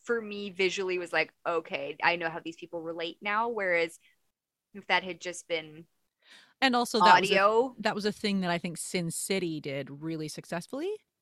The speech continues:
Speaker 1: Mm-hmm.
Speaker 2: And I thought for a minute this must have been based on a comic book, but it's not. So
Speaker 1: No.
Speaker 2: it's kind of like, oh, you know,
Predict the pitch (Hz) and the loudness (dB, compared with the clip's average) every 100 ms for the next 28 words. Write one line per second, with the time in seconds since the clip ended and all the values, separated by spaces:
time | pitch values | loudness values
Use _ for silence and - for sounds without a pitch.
0 | - 202 190 170 156 165 _ 190 180 185 | -12 -10 -8 -10 -14 -20 _ -4 -2 -2
1 | - 269 339 330 302 262 214 - 202 - | 0 0 0 -2 0 0 0 -2 -4 -4
2 | 175 170 160 - 131 - 262 240 151 - | -4 -2 -4 -6 -8 -2 -2 -2 -4 -6
3 | 143 143 143 131 - - _ _ _ _ | -10 -8 -10 -10 -14 -20 _ _ _ _
4 | _ 185 165 160 - 170 151 - 175 156 | _ -4 -4 -4 -6 -6 -6 0 2 2
5 | 123 - - 180 123 135 | -2 -8 -10 -8 -8 -8